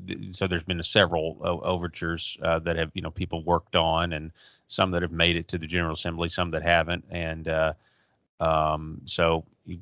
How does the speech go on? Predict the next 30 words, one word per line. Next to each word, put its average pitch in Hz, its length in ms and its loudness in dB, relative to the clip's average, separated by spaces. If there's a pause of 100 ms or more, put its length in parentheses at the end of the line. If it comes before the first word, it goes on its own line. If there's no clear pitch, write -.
gotta 95 220 6
get 92 140 0
to 92 60 -12
that 95 200 4
two-thirds. 107 760 6 (100)
So 92 360 4
what 107 180 4
was 185 120 0
the 160 80 2
final 147 340 6
count? - 560 0 (200)
I 95 40 -8
mean, 95 120 2
I, 95 180 2
we 110 140 2
know 113 240 8
Overture 98 320 2
fifteen, 92 720 0
which, 92 440 -4
you 95 140 -4
know, 82 320 -4
was 85 220 -8
my 92 180 2
preferred, 85 460 -2
more 87 160 -4
direct 85 320 -2
approach, 82 420 -4
did 85 160 -4
not, 82 420 -4
uh, 80 280 0